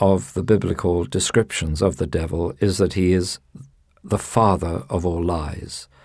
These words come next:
that he has been a liar from the beginning. So it should be well seen that Christians are people who do not lie,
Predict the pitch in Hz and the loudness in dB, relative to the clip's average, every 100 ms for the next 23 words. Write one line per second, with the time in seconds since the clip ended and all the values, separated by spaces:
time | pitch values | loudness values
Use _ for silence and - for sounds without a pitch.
0 | - - _ - 85 90 80 - 85 87 | -20 -20 _ -4 0 2 2 0 0 -2
1 | - 85 87 98 85 76 71 - 87 78 | -2 0 4 4 4 0 -6 -4 -2 -2
2 | 80 87 90 80 64 - _ _ _ _ | -2 -2 -2 -2 -6 -14 _ _ _ _
3 | _ _ _ _ _ - - - - - | _ _ _ _ _ -20 -20 -20 -20 -10
4 | - 117 107 101 - _ _ _ _ _ | 0 4 6 4 0 _ _ _ _ _
5 | _ _ - 107 - - 165 139 - 110 | _ _ 2 2 2 2 4 4 4 4
6 | 101 - _ _ _ - 123 127 117 - | 4 0 _ _ _ 0 4 6 6 2
7 | 110 131 76 73 95 98 90 - - _ | 2 2 2 -2 -2 0 0 -2 -12 _
8 | - _ - - 120 - - 101 95 95 | -20 _ -8 2 2 2 0 0 0 0
9 | 104 98 90 90 127 135 110 - - 78 | 0 0 0 2 8 8 8 6 -4 -4
10 | 78 87 120 | -2 -2 -2